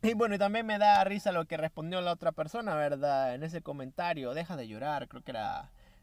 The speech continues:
eh, "Deja de llorar, puto cachoreco", algo por el estilo, pero, pero igual, me da risa. Y lo segundo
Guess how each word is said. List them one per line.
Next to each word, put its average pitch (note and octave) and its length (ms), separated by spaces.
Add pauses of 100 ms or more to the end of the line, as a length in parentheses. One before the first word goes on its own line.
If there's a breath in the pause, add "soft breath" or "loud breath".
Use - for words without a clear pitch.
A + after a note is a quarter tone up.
eh, G1+ 560
"Deja C#3 200
de C3+ 60
llorar, B2+ 200
puto C3+ 200
cachoreco", A#2+ 480
algo D3 160
por D#3 140
el A#2+ 80
estilo, C3 260
pero, B2+ 220 (260)
pero D3 160
igual, C#3 320 (100)
me C#3 220
da D3+ 140
risa. D3 240
Y D#4 140
lo D#4 100
segundo B3 520